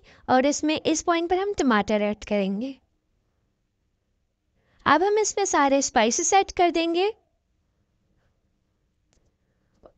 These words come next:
और थोड़ा सा पानी डालकर इसको अच्छी तरीके से भून लेंगे।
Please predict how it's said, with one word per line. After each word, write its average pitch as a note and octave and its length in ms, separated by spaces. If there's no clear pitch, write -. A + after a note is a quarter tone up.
और B3 260
थोड़ा E4+ 180
सा E4 120
पानी D4 260
डालकर F#4 380
इसको E4+ 220
अच्छी C#4 200
तरीके C#4 340
से C5+ 120
भून C#4 200
लेंगे। E3 420